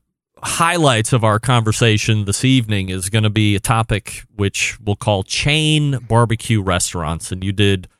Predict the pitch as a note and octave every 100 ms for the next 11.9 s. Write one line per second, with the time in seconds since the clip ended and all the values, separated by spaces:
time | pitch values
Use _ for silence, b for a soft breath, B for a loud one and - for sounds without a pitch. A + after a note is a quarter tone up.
0 | _ _ _ - B2+ B2 A#2 G2 G#2 A2+
1 | - A2 A2 - G#2 G2 F#2 F#2 F2 E2+
2 | E2+ - A2+ A2+ - G2 F#2 G2+ G2+ -
3 | G2 F#2 F#2 F2+ F2+ F#2 F#2+ F2+ E2 -
4 | G#2 G2+ G2+ F#2 E2+ - _ _ _ _
5 | _ - A2 G#2+ G#2+ G2+ D3 - F#3 C3+
6 | A2+ G#2+ A2 - A2+ G#2+ G#2 - B2 A#2
7 | A2+ F3+ F3+ C3+ B2+ B2 A#2+ A#2 A2+ A2
8 | G#2 - - _ _ _ _ _ A#2 G#2+
9 | A2+ A2 G2 A#2 A2 G#2+ G#2 G#2 F#2+ F#2+
10 | F2+ F2 E2+ - - A2+ A2+ A#2+ A2+ A2
11 | A2 G#2+ G2+ G2 F#2+ F#2 F2+ F2+